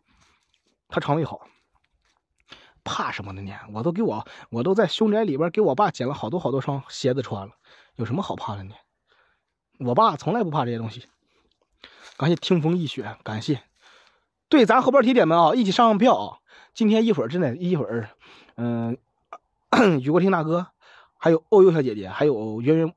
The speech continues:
源源不断老哥，他们仨都给我上到了多少了？三万票了！感谢一切有为法大哥，感谢，不是新鞋子，就是旧鞋子。感谢明天老叔，只是比较新而已。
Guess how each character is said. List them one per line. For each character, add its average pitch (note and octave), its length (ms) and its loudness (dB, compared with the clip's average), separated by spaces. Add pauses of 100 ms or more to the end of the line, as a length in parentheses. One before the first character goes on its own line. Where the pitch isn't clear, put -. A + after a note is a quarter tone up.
(200)
源 C#3 140 0
源 D#3 120 2
不 C#3+ 60 -4
断 D#3 120 2
老 A2 140 -6
哥， G#2 180 -12
他 - 180 -2
们 D3+ 120 -2
仨 D3+ 280 -2 (720)
都 E3+ 140 2
给 E3 160 2
我 C#3+ 180 -2
上 D3 200 0
到 C3+ 160 0
了 G#2 380 -8 (420)
多 D3+ 100 0
少 D#3 100 -2
了？ G2+ 140 -10
三 F3+ 160 2
万 E3 140 2
票 D3+ 200 -4
了！ G2 80 -20 (920)
感 E3+ 180 4
谢 F3+ 320 2
一 F#3 180 -2
切 G#3 160 4
有 D#3 100 4
为 F3+ 100 0
法 D3+ 100 0
大 C3+ 100 -4
哥， D3 240 -4 (220)
感 G#2+ 200 -6
谢， C#3 260 -6 (120)
不 F3 80 2
是 A3+ 80 6
新 D#3 200 -2
鞋 A#2+ 140 -4
子， A2 80 -6
就 E3 140 2
是 C3+ 140 -4
旧 D3 180 0
鞋 G#2 220 -6
子。 F#2 100 -18 (280)
感 C3+ 120 0
谢 C#3 40 4
明 C#3 80 2
天 E3+ 100 4
老 A#2+ 120 -4
叔， G#2+ 180 -8 (240)
只 - 120 -8
是 D3+ 120 2 (160)
比 B2 60 -6
较 D3+ 160 2
新 B2+ 180 -4
而 B2 100 -4
已。 A2 140 -10